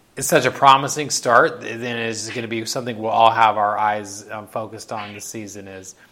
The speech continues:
does Wentz, is Wentz able to continue that? You know, is, does he stay healthy? It's, it's tough in the N F L to stay healthy as, whether you're rookie or as a vet for a whole season. Um,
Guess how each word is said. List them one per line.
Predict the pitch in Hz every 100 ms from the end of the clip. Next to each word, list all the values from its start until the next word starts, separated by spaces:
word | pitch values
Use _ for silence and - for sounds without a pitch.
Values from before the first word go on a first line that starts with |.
| _ _ _
does | 110 117 107
Wentz, | 104 104 104 110
is | 110
Wentz | 107 113 113
able | 104 107
to | -
continue | 113 - 139 135
that? | 135 151 -
You | 123
know, | 120 110
is, | 107
does | 117 107
he | 113
stay | - 104
healthy? | 101 139 143 143 127 120 -
It's, | 110 -
it's | 107 -
tough | - 139 117 127
in |
the | 120 117
N | 117
F | -
L | 120 120
to | -
stay | 123
healthy | 117 110 123 120
as, | 104 98 - _ _ 107
whether | 110 107
you're | 107
rookie | 101 120 107 113
or | 101 101 98
as | 98 98 101
a | 95
vet | 113 120 - - _ _ _ _ _
for | 123
a | 110
whole | 120
season. | 120 127 120 110 117 110 110 _ _ _ _ -
Um, | 110 113 104 101